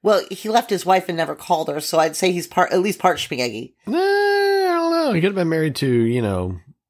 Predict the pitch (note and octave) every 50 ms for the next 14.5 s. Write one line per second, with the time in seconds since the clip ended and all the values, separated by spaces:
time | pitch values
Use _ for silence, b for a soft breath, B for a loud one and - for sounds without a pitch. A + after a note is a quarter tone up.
0 | _ _ _ _ _ _ _ _ _ _ _ _ _ _ _ _ _ _ _ -
1 | B2 B2 B2 B2 A#2+ - - - B2+ C#3 C#3 B2+ A#2 G#2 - G#2 G2 G2 F#2+ -
2 | A#2 A2+ A2 G#2+ G2+ G2 G2 F#2+ - A2+ G#2+ G#2+ G2+ F#2+ G2 G#2+ G#2 G#2 A2 G#2
3 | F#2 F2 - - G2+ F2 F2 - _ _ A#2+ A2 G#2+ F#2+ G#2 G2+ F#2+ F#2 G#2+ A#2
4 | A#2 - G3+ G#3 G3 F3 D3+ D3 D#3+ F3 G#3+ A3+ A3+ - - - A3+ A3+ A3+ A#3
5 | A3 F3+ B3 C4+ D#4 E4+ F#4 F#4+ F#4+ E4 D4 D#4 D4 C4 A#3+ A#3 C4+ A3+ G#3+ G#3+
6 | G3+ G3 F#3+ F#3 F3 - F#3+ E3+ E3+ E3 E3 E3+ - E3 D#3+ D#3 - - D#3+ D#3
7 | D3+ D3 C#3+ D3+ E3+ G3+ G3 - - G#3 F#3+ E3+ E3 - - F3 - - F3 F#3
8 | E3 C3 A#2+ - C3+ C#3 D3 E3 F#3 F3+ F#3 - - G3+ F#3 E3+ E3+ D#3+ - -
9 | E3 D#3+ D#3+ D#3+ D#3 D#3 C3+ C#3 C#3 - - - C3 C3+ C#3 D3 F3+ F#3 F3 -
10 | F3 E3+ D#3 B2+ A#2+ A2+ G#2+ G2+ F#2+ G2+ G2+ b b b b b b b b b
11 | - E3 F3+ E3+ C3 D#3+ G#3+ C4 C4+ B3 A#3 A#3+ A#3+ A#3 G#3+ - - A3+ G#3 F#3+
12 | F#3 F#3 F#3+ G3 F#3+ - - D#3+ - - F#3 F#3 F3+ - - F#3 F3 G3 G#3 -
13 | - D3 D#3 D#3 D#3+ D#3 D3+ D3+ B2 D3+ D#3+ - D3 E3 D3+ F3 F#3 F3 E3 D#3+
14 | E3 D#3+ D#3 D3+ - - - - - -